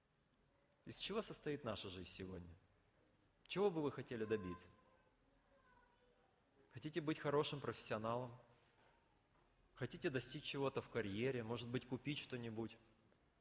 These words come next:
Может быть, вы хотите закончить учебу, быть образованным человеком? Я снова и снова хочу вам сказать,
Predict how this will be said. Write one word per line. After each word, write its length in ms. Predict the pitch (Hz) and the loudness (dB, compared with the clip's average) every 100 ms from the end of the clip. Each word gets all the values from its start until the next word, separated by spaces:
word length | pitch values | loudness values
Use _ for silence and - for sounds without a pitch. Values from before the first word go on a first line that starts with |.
| _ _ _ - - _ - _ - - - - - | _ _ _ -20 -20 _ -20 _ -20 -20 -20 -18 -2
Может 240 | 180 185 | 0 4
быть, 160 | 208 180 | 4 4
вы 100 | 180 | 2
хотите 360 | 175 180 170 | 0 0 0
закончить 480 | 147 160 170 147 - | 0 0 0 -2 -4
учебу, 420 | 143 - 185 135 | -4 0 0 2
быть 200 | 110 113 | 0 2
образованным 600 | 117 110 107 135 143 123 | 2 4 4 4 2 0
человеком? 600 | 107 107 98 92 87 85 87 - - - - - - _ 117 | -4 -2 -2 -2 -4 -8 -12 -18 -20 -20 -20 -20 -20 _ -4
Я 80 | |
снова 360 | 110 143 170 170 | -4 -2 2 2
и 20 | |
снова 440 | 156 147 143 139 143 - - - _ | 0 0 2 0 -6 -18 -20 -20 _
хочу 240 | 117 - | -6 -2
вам 120 | 120 113 | -2 -2
сказать, 480 | - 107 90 82 | -2 -2 -2 -6